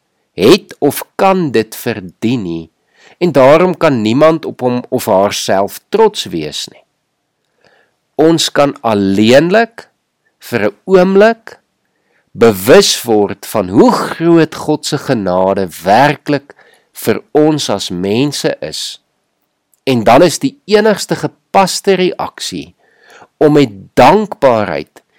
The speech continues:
hierdie genade, wat Efesiërs vanoggend vir ons sê, as 'n geskenk vir ons gegee is, aan te neem en dan met ons hele lewe in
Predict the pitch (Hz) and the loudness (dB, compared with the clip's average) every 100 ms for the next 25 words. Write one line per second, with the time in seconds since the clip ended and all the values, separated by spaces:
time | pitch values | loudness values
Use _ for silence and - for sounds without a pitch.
0 | _ - 107 147 170 170 - 120 98 90 | _ -2 4 4 4 2 0 -2 0 2
1 | 98 127 170 226 214 _ - - 101 - | 4 4 4 2 0 _ -6 -6 -6 -2
2 | 165 170 - 160 - 139 131 131 147 - | 2 2 2 0 0 -4 -4 -2 -4 -4
3 | 131 120 110 - 127 127 120 _ _ _ | -4 -4 -4 -2 0 0 -2 _ _ _
4 | 139 - 131 131 - - - - 220 226 | 0 0 -2 -2 0 -2 -2 2 2 2
5 | 220 - 123 113 107 - 110 - - 220 | -4 -4 -2 -2 -6 -10 -10 -10 -8 -2
6 | 170 - 180 - - - _ _ _ _ | -2 -4 -10 -14 -14 -18 _ _ _ _
7 | _ _ _ - 160 170 185 180 - 95 | _ _ _ 0 4 4 4 0 -4 -4
8 | 82 80 76 73 73 _ _ _ _ _ | -4 -8 -10 -12 -20 _ _ _ _ _
9 | 131 110 110 127 135 127 113 104 92 95 | -4 0 2 4 2 0 -4 -6 -10 -2
10 | 135 190 214 156 107 104 101 104 90 82 | 2 4 4 2 0 0 0 0 -4 -10
11 | 78 _ - 127 110 90 | -12 _ -6 -4 -4 -10